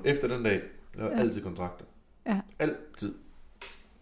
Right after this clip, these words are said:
Speaker 2: Men som jeg forstår det, så er det jo ikke altid, at de der kontrakter, de bliver sådan helt overholdt.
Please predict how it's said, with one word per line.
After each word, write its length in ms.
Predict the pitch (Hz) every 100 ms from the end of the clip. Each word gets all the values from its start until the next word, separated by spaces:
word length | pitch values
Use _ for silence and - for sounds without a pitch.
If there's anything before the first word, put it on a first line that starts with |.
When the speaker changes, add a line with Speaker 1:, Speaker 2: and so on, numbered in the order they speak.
| - - - - - - - - - - - - -
Speaker 2:
Men 120 | 180
som 140 | 175 190
jeg 140 | 208
forstår 320 | 208 - 226
det, 140 | 180 170
så 60 |
er 40 | 185
det 80 | 185
jo 40 |
ikke 140 | 190
altid, 240 | 190 185 190
at 120 | 170
de 60 | 180
der 140 | 170
kontrakter, 480 | 165 175 170 175 170
de 160 | 170
bliver 160 | 175 170
sådan 140 | 170
helt 200 | 180 196
overholdt. 500 | 87 - 175 185 -